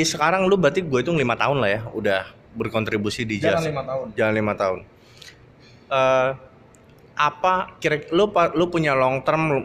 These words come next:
Speaker 1: lu punya short term planning bebas. Yang mau, gua mau tahu kira-kira lu akan tetap ada di industri ini apa enggak? Kalau iya dan tidak, alasannya kenapa?
Speaker 2: Oke.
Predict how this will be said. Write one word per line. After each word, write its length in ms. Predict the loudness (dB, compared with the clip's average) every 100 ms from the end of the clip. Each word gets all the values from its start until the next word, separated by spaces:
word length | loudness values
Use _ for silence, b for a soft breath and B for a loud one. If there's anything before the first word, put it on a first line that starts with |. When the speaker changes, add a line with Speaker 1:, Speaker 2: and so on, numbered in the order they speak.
| -2
Speaker 1:
lu 160 | -2
punya 220 | 0 0
short 260 | 0 -2 -2
term 180 | -4 -2
planning 340 | 0 0 0
bebas. 460 | 0 0 -2 -2 -8 -18 -8
Yang 180 | -4 -2
mau, 160 | 0 -2
gua 180 | 0 0
mau 120 | 0
tahu 380 | 0 0 0 -4
kira-kira 680 | -4 -4 -4 -4 -2 -2 -4 -8 B B B
lu 100 | -2
akan 240 | 0 0 -2
tetap 340 | -2 -4 -6 -4
ada 260 | -2 0
di 220 | 0 0
industri 420 | 0 0 0 -2 -2
ini 160 | -2
apa 220 | -2 -2
enggak? 360 | -2 -2 -2 -2 -6 -20 -18
Kalau 280 | -4 -2 0
iya 260 | 0 2 2
dan 200 | 2 0
tidak, 320 | -2 0 0
alasannya 420 | 0 -2 -2 -4
kenapa? 380 | -4 -6 -6 -12 -18 -20 -20 -20 -20 -20 -20 -20 -20 -20 -20 -12
Speaker 2:
Oke. 380 | -12 -4 -4 -4